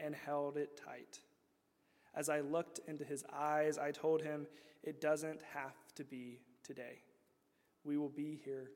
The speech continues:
tomorrow. We will be here when you are ready." Tears fought to come out as his hand tightened on mine. He nodded and said, "Thank you." He left,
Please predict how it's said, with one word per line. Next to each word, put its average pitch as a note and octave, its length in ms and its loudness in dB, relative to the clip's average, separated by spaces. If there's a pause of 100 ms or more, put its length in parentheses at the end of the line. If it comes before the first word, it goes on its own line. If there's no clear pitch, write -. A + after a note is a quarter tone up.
(140)
tomorrow. B2+ 460 -8 (920)
We C#3+ 140 0
will C#3+ 80 2
be D3 240 0
here C3+ 260 -2
when C3 180 -6
you C#3 400 -2 (140)
are B2+ 100 -8
ready." B2 320 -10 (1400)
Tears E3+ 380 4
fought D#3+ 280 2
to D3 60 -6
come D3 220 -2
out C#3+ 320 2
as C#3+ 140 -4
his C#3+ 160 -4
hand D3+ 340 -2
tightened C#3+ 400 -2
on C#3 160 -4
mine. - 300 -16 (1040)
He D3+ 160 -6
nodded D#3 580 6
and D3+ 100 -4
said, C#3+ 240 -4
"Thank C#3 300 -6
you." C3 240 -10 (760)
He D#3+ 120 0
left, E3 560 4